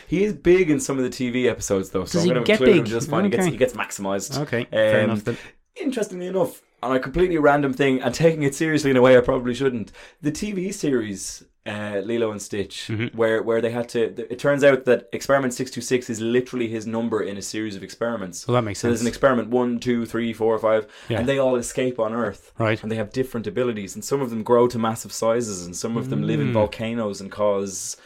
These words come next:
Speaker 1: natural disasters and things like that. So it's interesting to see that that culture is there.
Speaker 2: I've never
Speaker 1: Probably
Speaker 2: seen Lilo and Stitch, Ben.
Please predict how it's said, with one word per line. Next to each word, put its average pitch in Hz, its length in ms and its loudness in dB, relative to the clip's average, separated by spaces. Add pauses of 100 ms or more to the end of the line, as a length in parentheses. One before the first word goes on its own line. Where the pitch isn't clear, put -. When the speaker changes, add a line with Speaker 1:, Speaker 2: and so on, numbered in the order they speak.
(180)
Speaker 1:
natural 110 300 -4
disasters 110 500 2
and 104 100 -6
things 104 200 -6
like 98 140 -6
that. 98 200 -2 (180)
So - 100 -8
it's 156 100 -10
interesting 147 420 -2
to - 80 -18
see - 140 -12
that 120 80 -8
that 127 160 -4
culture 123 280 -8
is 123 80 -6
there. 156 200 -4 (100)
Speaker 2:
I've 175 140 0
never 143 180 2
Speaker 1:
Probably - 0 -
Speaker 2:
seen 156 340 0
Lilo 101 220 0
and 98 100 -4
Stitch, - 280 -8
Ben. 98 180 -4